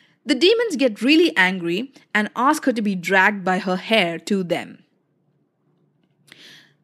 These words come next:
But nobody can touch Ambika. In the battlefield, from Ambika's forehead, as her anger, emanates Kali, the black one.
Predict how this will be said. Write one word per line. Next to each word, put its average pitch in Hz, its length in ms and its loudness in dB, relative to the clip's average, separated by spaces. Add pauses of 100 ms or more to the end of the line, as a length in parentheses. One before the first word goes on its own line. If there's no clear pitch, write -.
(120)
But - 440 0 (120)
nobody 320 380 2
can 294 220 2
touch 349 240 -2
Ambika. - 520 -4 (720)
In 247 140 6
the 202 200 2
battlefield, 240 840 0 (120)
from 226 240 2
Ambika's 214 640 0
forehead, 311 600 0 (280)
as 180 220 0
her 180 240 -2
anger, 202 600 2
emanates 214 500 0 (220)
Kali, 220 720 2
the 175 120 -8
black 190 560 -2
one. - 360 -14